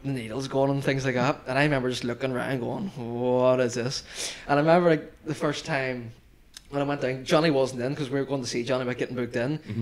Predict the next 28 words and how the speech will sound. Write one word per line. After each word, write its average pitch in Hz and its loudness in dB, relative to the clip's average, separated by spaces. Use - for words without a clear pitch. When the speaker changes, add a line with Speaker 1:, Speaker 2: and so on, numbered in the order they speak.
Speaker 1:
and 139 0
the 143 0
only 147 0
one 123 -2
in 123 -4
was 117 -6
Glenn. 131 2
I'd 160 4
never 139 2
met 123 0
Glenn, 151 2
but 147 -2
Glenn's 190 6
got, 131 2
like, 123 -4
top 160 4
to 151 2
toe, 139 2
his 127 -2
face 135 -4
still 147 2
done, 139 2
Speaker 2:
Yeah. 135 4
Speaker 1:
the - 2
whole 139 4
neck, 131 -2
the 139 -8
throat. 135 -6